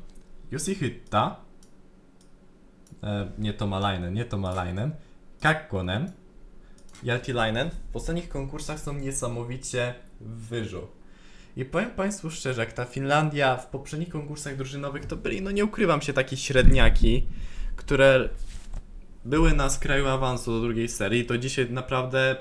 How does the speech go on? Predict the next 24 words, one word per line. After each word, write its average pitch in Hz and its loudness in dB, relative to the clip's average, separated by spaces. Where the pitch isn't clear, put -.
to 139 -6
są 139 -10
faworyci 131 -2
do 127 0
zwycięstwa. 110 -4
Taką 143 4
robotę 143 2
zrobił 110 -4
trener 110 -2
z - -6
nimi, 101 -4
to 107 -6
jest 107 -6
naprawdę 117 -4
coś 120 -6
niesamowitego. 117 -2
Dodatkowym 127 2
czynnikiem 135 4
na 127 2
plus 127 0
jest 135 0
tutaj 113 0
Juri 123 0
Tomalainen, 117 2